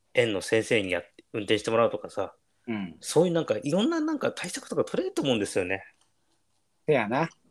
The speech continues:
Speaker 1: うん。はい。ちょっとこれ、ちょっと感情的になっちゃうんですけど、これが僕のい-、今回の事件の意見、あの、意見でございます。
Speaker 2: なるほど。私も、まあ、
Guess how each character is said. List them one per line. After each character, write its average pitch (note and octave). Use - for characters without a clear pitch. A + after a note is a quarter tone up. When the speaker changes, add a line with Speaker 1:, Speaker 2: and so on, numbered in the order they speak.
Speaker 1:
う A2+
ん。 G2
は -
い。 F2
ち -
ょ -
っ -
と A2
こ -
れ、 G#2
ち -
ょ A2
っ -
と -
感 A2
情 A#2
的 A#2+
に A#2+
な B2
っ -
ち -
ゃ A2
う -
ん -
で -
す -
け G2+
ど、 F2+
こ -
れ G#2+
が G#2+
僕 G#2
の A2
い-、 A2
今 A#2+
回 G2
の F2+
事 -
件 F#2+
の E2+
意 F#2
見、 -
あ A#2
の、 F#2
意 F#2+
見 G2+
で F2
ご F2
ざ F2+
い F2+
ま F#2
す。 -
Speaker 2:
な B2
る A#2
ほ A2+
ど。 G2+
私 C3+
も、 D3
ま C#3
あ、 A#2